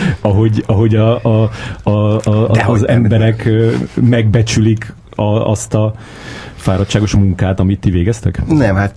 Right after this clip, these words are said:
Speaker 2: nyilván nem becsülik meg, és sziszi-, és ellenszínűen dolgozunk, és sziszi-,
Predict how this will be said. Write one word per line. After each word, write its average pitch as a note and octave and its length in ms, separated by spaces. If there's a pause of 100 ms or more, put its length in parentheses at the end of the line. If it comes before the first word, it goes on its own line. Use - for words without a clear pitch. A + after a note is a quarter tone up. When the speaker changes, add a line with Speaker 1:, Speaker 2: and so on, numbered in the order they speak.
Speaker 2:
nyilván G2+ 480
nem F#2 180
becsülik F2+ 400
meg, E2+ 220
és E2 100
sziszi-, - 320
és - 260
ellenszínűen F2+ 800
dolgozunk, E2+ 560
és D#2+ 60
sziszi-, F2+ 300